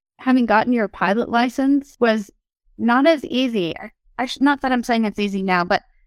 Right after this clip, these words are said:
being a woman a few years ago, getting your pilot license is not the same as it is now. And it's not the same as being a man getting it. So I'm sure you had to persevere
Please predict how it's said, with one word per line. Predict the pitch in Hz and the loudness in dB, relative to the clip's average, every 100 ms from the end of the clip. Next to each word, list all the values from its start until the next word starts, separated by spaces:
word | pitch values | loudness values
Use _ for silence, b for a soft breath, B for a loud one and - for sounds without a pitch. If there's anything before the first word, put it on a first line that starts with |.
| _ - | _ -2
being | 262 285 | 2 4
a | |
woman | 254 233 214 196 196 - _ - | 4 2 0 -2 -4 -10 _ -8
a | |
few | 214 240 | -4 -2
years | 214 196 196 | -2 0 -2
ago, | - 165 185 | -2 -2 -2
getting | 190 190 | -2 -2
your | 190 190 | -2 -4
pilot | - 180 180 | -4 -4 -4
license | 190 170 - 214 202 | -2 -4 -4 -8 -6
is | 202 | -4
not | 202 196 | -2 -2
the | 214 | -4
same | 196 202 175 | -6 -2 0
as | 190 196 | 0 -2
it | 175 | -2
is | 170 185 | -4 -4
now. | 170 156 | -2 0
And | 202 247 | 2 2
it's | 240 | 2
not | 285 269 | 0 0
the | 240 | 0
same | 240 214 | -2 -2
as | 208 190 - - | -2 -6 -14 -10
being | 202 185 190 | -4 -2 0
a | |
man | 226 254 180 | 2 2 0
getting | 170 160 160 | -4 -4 -4
it. | 151 - _ _ | -6 -10 _ _
So | - 214 | -6 0
I'm | 196 208 | 0 0
sure | 196 226 | -2 -2
you | 226 214 | -2 0
had | 202 190 | -2 -2
to | - 180 175 - _ _ | -4 -4 -6 -18 _ _
persevere | 233 208 202 180 190 185 180 | -4 -2 -2 -2 -2 -2 -4